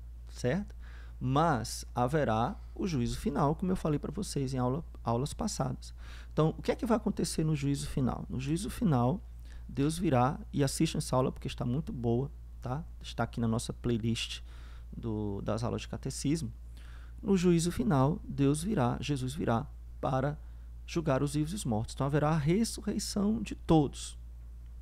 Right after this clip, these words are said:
E ele vai separar as ovelhas, ou seja, os bons, e colocará à sua direita, e os maus colocará à sua esquerda. Certo? E ali será,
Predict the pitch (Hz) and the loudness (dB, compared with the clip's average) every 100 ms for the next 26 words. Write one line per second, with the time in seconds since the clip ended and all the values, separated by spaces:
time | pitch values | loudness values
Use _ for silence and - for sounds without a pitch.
0 | - - - - - 123 127 123 - 139 | -14 -14 -14 -12 -4 -2 0 -2 -4 -6
1 | - 117 120 113 - - - - - - | -4 -2 -2 -4 -6 -14 -14 -14 -14 -14
2 | - - - - - 98 107 - 127 170 | -14 -14 -14 -12 -6 -6 -6 2 6 6
3 | 202 277 - - - - - - 113 104 | 4 0 -4 -6 -10 -10 -8 0 0 2
4 | 104 - - - - - 120 123 147 208 | -2 -6 -12 -10 -10 0 4 6 6 0
5 | - 117 113 113 113 113 - 131 147 135 | -2 -4 -2 -4 -4 -4 -6 -2 0 0
6 | - - 170 175 131 117 139 - 120 117 | -2 -6 -4 -2 0 0 -2 -4 -4 -4
7 | 110 117 - - - - 160 208 - - | -2 -2 -4 -8 -4 0 0 0 -8 -12
8 | - - 190 - 123 95 98 - - - | -6 0 0 2 0 0 0 -6 -10 -14
9 | - - - - - - - - - 151 | -14 -14 -14 -14 -12 -12 -12 -10 2 2
10 | 247 - - - - - - - 208 233 | 2 -6 -12 -12 -12 -12 -12 0 4 6
11 | 165 139 180 - - - - 135 131 160 | 6 6 4 2 -6 -10 -2 2 2 0